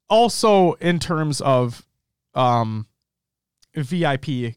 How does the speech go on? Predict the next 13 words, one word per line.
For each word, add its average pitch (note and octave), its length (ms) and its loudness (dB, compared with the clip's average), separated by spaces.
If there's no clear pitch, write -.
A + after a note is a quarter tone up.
give D3 120 -4
me D3 100 0
a A#2+ 60 0
second A2 320 -4
here G#2+ 280 -6
because A#2 280 -4
I A2+ 60 -4
tried A#2 300 -4
to A2 220 -4
find D#3 360 0
stuff C#3+ 360 -2
here C#3+ 420 -2
that A#2 260 -2